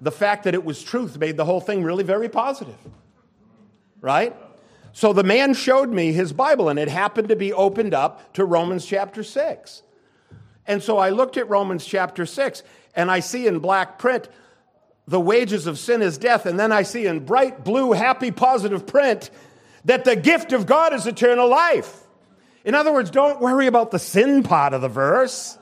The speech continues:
That's for those sinners out there.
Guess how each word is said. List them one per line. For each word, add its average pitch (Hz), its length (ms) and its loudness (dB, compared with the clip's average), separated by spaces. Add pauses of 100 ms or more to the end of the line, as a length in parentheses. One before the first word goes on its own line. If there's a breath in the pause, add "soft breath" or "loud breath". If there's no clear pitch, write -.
(580 loud breath)
That's 277 320 0
for 240 120 0
those 180 280 2
sinners 240 560 0
out 123 260 0
there. 104 380 -12